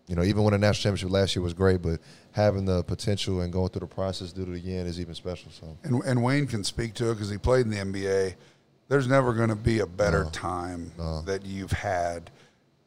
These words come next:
Speaker 2: N B A is great.
Speaker 1: Yeah.
Speaker 2: You're gonna make a lot of money.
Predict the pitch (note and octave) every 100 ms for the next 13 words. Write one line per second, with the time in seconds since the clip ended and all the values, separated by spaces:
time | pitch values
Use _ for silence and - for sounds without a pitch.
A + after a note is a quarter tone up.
0 | _ E3+ E3 D#3 C3+ G#2+ G#2+ F#2+ - -
1 | F2+ E2 D#2+ - A2+ A2+ A#2 A#2 A2 G#2+
2 | A2+ B2+ B2+ A#2+ A#2